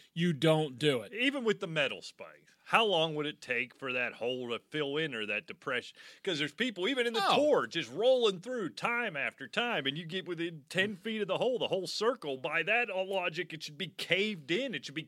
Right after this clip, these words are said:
Speaker 2: concave at that
Speaker 1: Not
Speaker 2: point.
Speaker 1: at the hole. People, I'm not, we're not talking about stepping at the hole. Obviously, if you played in any golf tournaments, the greens are much better to putt on if you're one of the first guys off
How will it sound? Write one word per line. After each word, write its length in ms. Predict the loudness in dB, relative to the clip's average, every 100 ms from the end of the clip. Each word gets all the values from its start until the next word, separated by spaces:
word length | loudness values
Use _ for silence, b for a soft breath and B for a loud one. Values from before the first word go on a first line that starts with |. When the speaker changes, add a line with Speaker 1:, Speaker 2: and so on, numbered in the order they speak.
| -6
Speaker 2:
concave 760 | -2 -2 -4 -6 -4 -4 -8
at 140 | -10
that 100 | -8
Speaker 1:
Not 240 | 0 2 4
Speaker 2:
point. 120 | 8
Speaker 1:
at 240 | 10 10 8
the 160 | 6
hole. 360 | 6 6 10 10
People, 300 | 8 2 2 2
I'm 140 | 2
not, 240 | 2 0
we're 80 | -4
not 260 | -2 -2 0
talking 380 | 4 4 4 0
about 320 | 4 4 4
stepping 560 | 0 2 2 4 2
at 260 | 6 4 4
the 80 | 2
hole. 160 | 0 B B B _
Obviously, 1000 | 10 10 8 4 4 2 6 8 8 6 -8 _ _ _ _ _ _ _
if 220 | -4 0
you 160 | 2 2
played 520 | 0 4 8 8 8
in 240 | 6 6 4
any 200 | 2 2
golf 400 | 4 4 4 0
tournaments, 580 | -2 -2 -2 -6 -8 -12 b b b b b b b _ -4
the 80 | -2
greens 420 | 4 6 6 2
are 80 | 4
much 320 | 4 4 4
better 280 | 2 2 0
to 80 | -2
putt 320 | -2 0 4
on 240 | 4 4
if 100 | 0
you're 140 | 2 4
one 220 | 4 2
of 80 | 0
the 60 |
first 360 | -2 0 0 2
guys 380 | 2 4 2 2
off 540 | 4 4 2 -4 -18